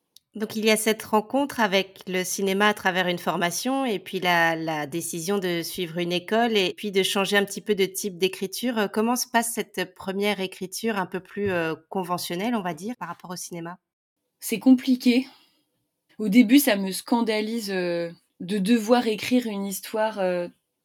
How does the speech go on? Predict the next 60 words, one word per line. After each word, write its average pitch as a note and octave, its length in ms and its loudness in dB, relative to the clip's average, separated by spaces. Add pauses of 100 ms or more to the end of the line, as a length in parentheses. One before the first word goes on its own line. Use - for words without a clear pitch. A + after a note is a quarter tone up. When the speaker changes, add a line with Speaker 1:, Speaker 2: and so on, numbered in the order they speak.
(120)
Speaker 2:
ben G#3+ 200 6
oui, G#3 140 2
avec G#3 280 2
un, F#3 100 0
un F3 240 0
début, F#3+ 360 -2
un G#3+ 80 2
milieu, G3 300 -2
une G#3 140 -2
fin A3+ 260 -6
pour F#3+ 220 -8
être F#3 240 -6
comprise. G3 580 -2
Et F#3 80 0
en F#3 80 2
même F#3+ 260 0
temps, A3+ 280 -4
euh, E3+ 160 -2 (280)
au G#3+ 80 -4
fond G3+ 200 -6
de G3+ 60 -4
moi, A#3 180 2
j'en G3 160 -2
sens G#3+ 280 -6
aussi G3+ 240 -6
la G3 140 0
nécessité F#3+ 640 -4
parce F#3+ 180 -6
que F3 120 -8
j'ai F3 100 -6
l'impression F3+ 520 -8
qu'il G3+ 140 -6
y F3 60 -2
a D#3+ 80 -4
que G3 140 -12
comme F#3+ 180 -8
ça A3 160 -10
qu'on F#3+ 200 -10
peut, F3+ 220 -4
euh... D#3 300 -2 (560)
Enfin, F3+ 220 0 (180)
c'est - 140 -8
pas C#4 140 2
qu'il C4 100 2
y G#3+ 40 4
a G3+ 40 -6
que A#3+ 100 0
comme G3+ 260 -2
ça, E3+ 240 -8 (380)
mais F#3 80 0
je F#3+ 140 2
me A3 80 4
rends A#3+ 180 6
compte B3+ 280 6
à F#3+ 100 4
quel G#3 240 -2
point B3 180 4
c'est B3 160 -2
plus A#3+ 220 -4
facile A#3+ 580 2